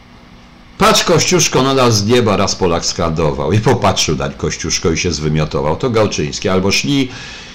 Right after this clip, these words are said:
y, szli, y, jak to było? I co, nie pamiętam na Słowackiego.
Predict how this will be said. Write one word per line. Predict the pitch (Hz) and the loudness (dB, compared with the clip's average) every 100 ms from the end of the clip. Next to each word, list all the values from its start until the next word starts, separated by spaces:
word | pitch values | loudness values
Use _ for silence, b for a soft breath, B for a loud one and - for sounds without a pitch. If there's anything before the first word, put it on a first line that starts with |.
| B - | B -6
y, | 92 101 101 | 0 2 2
szli, | - 131 135 127 123 120 120 117 113 110 107 101 101 98 95 92 69 62 - - - - - - 95 | 0 -2 0 2 2 2 2 2 0 0 0 0 0 0 0 -2 -6 -14 -14 -14 -14 -16 -18 -12 -4
y, | |
jak | 110 113 | -4 -4
to | - 123 | -6 -4
było? | 120 110 80 78 | 0 0 0 -2
I | 90 98 | -4 -4
co, | - 143 127 | -2 0 0
nie | 143 143 | 0 0
pamiętam | 123 104 90 85 | 2 2 0 0
na | 78 | -4
Słowackiego. | - 80 78 - 76 73 69 | -2 -2 -2 -6 -8 -6 -6